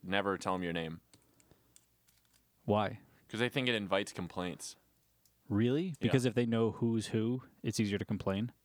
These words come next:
Speaker 1: Yeah.
Speaker 2: That's interesting. Is that true? Do you guys still get complaints?
Speaker 1: I don't know. If, I mean, the, the complaints don't really get back to the server.
Speaker 2: Really?
Speaker 1: I mean, if there was, one time,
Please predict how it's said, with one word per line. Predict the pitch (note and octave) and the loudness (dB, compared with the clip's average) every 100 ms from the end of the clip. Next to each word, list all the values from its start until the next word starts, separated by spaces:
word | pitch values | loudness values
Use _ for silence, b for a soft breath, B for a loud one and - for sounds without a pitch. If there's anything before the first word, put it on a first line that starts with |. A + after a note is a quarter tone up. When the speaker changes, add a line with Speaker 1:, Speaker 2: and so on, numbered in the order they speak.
| _ - | _ -2
Speaker 1:
Yeah. | F#2+ D#2+ B B B B B | 0 0 B B B B B
Speaker 2:
That's | G#2+ B2+ | 0 2
interesting. | - G2+ - F#2 F#2 - _ _ | 0 -4 -6 -8 -8 -16 _ _
Is | A2+ | 2
that | B2 | 2
true? | - A#2 B2+ D#3+ | 2 0 0 0
Do | B2 | 2
you | |
guys | A#2+ - | 2 2
still | A#2+ | -2
get | A#2+ | -2
complaints? | G#2+ F#2+ B2 F3 - - _ _ _ _ _ _ _ - | -4 -2 -2 -2 -8 -14 _ _ _ _ _ _ _ -4
Speaker 1:
I | G2 | 0
don't | F#2+ | 0
know. | F#2 F2+ E2 - - - | 0 -2 -6 -12 -20 -6
If, | G2+ - - | -6 -6 -2
I | B2+ | 0
mean, | C3 B2 G#2+ - - - - | 2 0 -6 -14 -20 -20 -10
the, | A#2+ | -8
the | A2+ B2 | -4 -6
complaints | A2+ B2 C#3 E3 - | -4 -4 0 0 2
don't | C#3 B2+ | 2 2
really | A#2+ A2 | 0 -2
get | F#2 G#2 | -2 -2
back | - F#2+ - | 2 2 2
to | F#2 | -4
the | E2+ | -4
server. | - F#2 F2 - - | -2 -2 -2 -4 -4
Speaker 2:
Really? | B2 F#3+ C3 F2 - b b b b | 2 2 2 -4 -14 b b b b
Speaker 1:
I | D3 | 2
mean, | F#3+ G3 F#3 | 4 2 2
if | F#3+ E3+ | 0 2
there | G#3 G3+ | 2 4
was, | F#3 F3 E3 - | 4 4 4 0
one | C3+ D3+ G#3+ | 4 4 4
time, | A#3+ A#3 G#3+ F#3+ E3 | 2 2 2 2 0